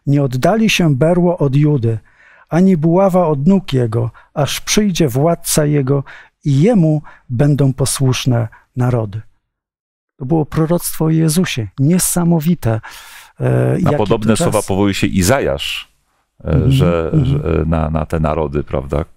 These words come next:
Speaker 2: m, „którymi będę władał, którymi przedstawi prawo, że nie zakończy swej służby, dopóki narodom nie ogłosi swojego
Speaker 1: Tak.
Speaker 2: prawa”.
Speaker 1: Mhm.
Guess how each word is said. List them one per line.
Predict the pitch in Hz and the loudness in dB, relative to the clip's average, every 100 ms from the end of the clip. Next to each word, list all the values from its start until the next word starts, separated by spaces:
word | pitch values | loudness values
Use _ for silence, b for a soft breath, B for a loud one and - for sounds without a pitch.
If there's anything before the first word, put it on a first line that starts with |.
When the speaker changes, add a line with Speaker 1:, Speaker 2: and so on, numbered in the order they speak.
| _ - | _ -14
Speaker 2:
m, | 71 76 73 | -8 -6 -6
„którymi | - 80 78 | -6 -2 0
będę | 80 78 71 | 0 -2 -2
władał, | 67 80 107 101 | -2 -2 -2 -2
którymi | 90 78 | 0 -2
przedstawi | - 82 - 82 73 73 | 0 -4 -2 -4 -4 -4
prawo, | 87 104 107 98 85 | -2 -2 -2 -2 -2
że | 85 | 0
nie | 82 | 0
zakończy | 78 73 90 101 101 - 82 82 78 71 | 0 -2 -2 -2 -2 -2 -2 0 -2 -4
swej | - 78 | -4 -4
służby, | - 92 82 80 | -4 -4 -2 -2
dopóki | 73 78 - 78 | -2 -4 -4 0
narodom | 76 85 80 80 | 0 -2 -2 0
nie | 80 76 | 0 0
ogłosi | 76 69 78 | -2 -6 -6
swojego | - 73 65 | -4 -2 -2
Speaker 1:
Tak. | 58 | -4
Speaker 2:
prawa”. | 78 87 98 | -4 -4 -4
Speaker 1:
Mhm. | 101 135 | -4 -6